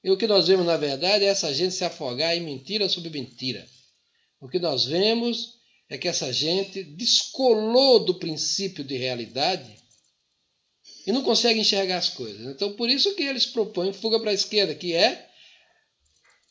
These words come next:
bater a cara contra o muro. Não tem saída pela esquerda. Só tem saída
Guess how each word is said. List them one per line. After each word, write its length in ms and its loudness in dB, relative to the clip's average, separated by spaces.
bater 280 4
a 60 8
cara 240 4
contra 260 0
o 40 2
muro. 460 -2
Não 160 -8
tem 180 -4
saída 400 0
pela 180 -10
esquerda. 460 -2
Só 120 -12
tem 160 -2
saída 600 0